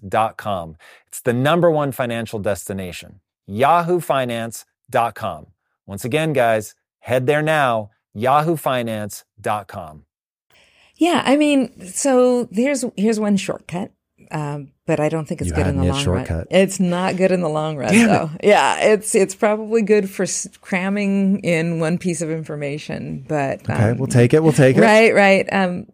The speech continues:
Speaker 2: one study done in the nineties, I believe it was, that they, while the person was learning something kind of mind-blowing, they had a clock ticking in the background. It was a very loud clock. And then when they were in rem sleep,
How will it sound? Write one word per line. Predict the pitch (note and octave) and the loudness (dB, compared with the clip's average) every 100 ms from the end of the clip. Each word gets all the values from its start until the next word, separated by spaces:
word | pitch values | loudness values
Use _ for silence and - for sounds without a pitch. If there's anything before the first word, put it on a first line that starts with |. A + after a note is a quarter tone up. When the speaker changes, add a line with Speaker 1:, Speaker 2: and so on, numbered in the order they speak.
| - D#3 E3+ D#3+ | -12 -8 -8 0
Speaker 2:
one | B3+ B3+ | 2 2
study | - G#3 F#3+ F#3 | 2 2 2 2
done | E3 E3 E3 | 0 0 -2
in | D3 | -4
the | C#3+ C#3+ C#3 - A#3 - - - _ _ | -4 -4 -6 -16 -20 -20 -20 -20 _ _
nineties, | B2+ C3 C3+ A#2+ G2+ | -6 -2 -2 -2 -2
I | D#3 | -2
believe | - - - - | -2 -4 -4 -4
it | - | -2
was, | C#3+ C3 - | -2 -2 -2
that | D#3 D3 - | 0 0 2
they, | D3+ - | 0 0
while | D#3+ E3+ G3 | -2 0 2
the | G3 F#3+ F#3 - | 4 2 0 -2
person | E3+ E3 F3 | -2 0 -2
was | D#3+ C#3+ | -2 0
learning | C#3+ D3 D3 D3+ C#3 | 0 0 0 0 -2
something | - C3+ C3+ C3 C#3 C#3 - - - | -2 -2 -2 -2 -2 -4 -8 -18 -4
kind | D3 | -2
of | C3+ | 0
mind-blowing, | C#3 C3+ C3 A#2 - C3+ D#3 D#3+ - - - - - | 2 2 0 -2 -2 0 -2 -6 -10 -20 -20 -20 -2
they | C#3+ | 0
had | C#3+ D3 C#3 | 2 2 2
a | C#3 C#3+ B2+ _ _ - _ _ _ _ - | 4 2 0 _ _ -20 _ _ _ _ -20
clock | - G2+ - - | -6 -4 -4 -4
ticking | - - - | -4 -2 -4
in | - | -4
the | |
background. | - - - - - | -6 -6 -8 -14 -12
It | - | -14
was | C#3 | -8
a | |
very | B2+ - | -6 -6
loud | - - - - | -6 -8 -8 -10
clock. | - - - - - - | -10 -10 -12 -20 -16 -4
And | D#3 D3 | 0 4
then | D#3 D#3 D3+ D3+ - | 4 4 2 0 -4
when | C#3 D3+ D#3+ | -4 -2 0
they | D#3 | 0
were | |
in | D3+ C#3+ | -2 -2
rem | C#3 C3+ | -2 -2
sleep, | - B2 C#3+ | -2 -2 -4